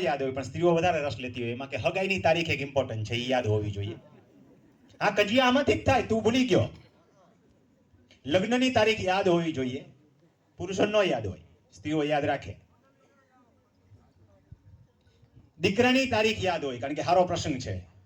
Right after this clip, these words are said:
પુરુષોને લગભગ ન હોય, એ તો પૂછે કેટલા વરનો થયો એમ પાછા પૂછે. સ્ત્રીઓને ખબર જ હોય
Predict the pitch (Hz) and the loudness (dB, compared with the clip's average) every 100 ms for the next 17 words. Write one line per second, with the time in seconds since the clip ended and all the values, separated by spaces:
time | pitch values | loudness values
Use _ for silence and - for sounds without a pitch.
0 | - - _ _ _ - 165 160 165 160 | -18 -18 _ _ _ -4 -2 0 2 2
1 | 165 160 160 156 156 - 180 190 180 165 | 2 0 0 0 0 -4 -2 0 0 0
2 | 196 156 160 175 175 160 156 151 151 139 | 2 4 4 4 2 2 4 2 2 -2
3 | 117 110 107 - - _ _ - _ - | -6 -6 -8 -10 -18 _ _ -20 _ -20
4 | - - _ - _ _ - - _ _ | -20 -20 _ -20 _ _ -20 -20 _ _
5 | _ - _ _ _ _ - - 156 170 | _ -20 _ _ _ _ -16 -10 -6 -4
6 | 175 190 202 170 110 | 2 2 2 0 -4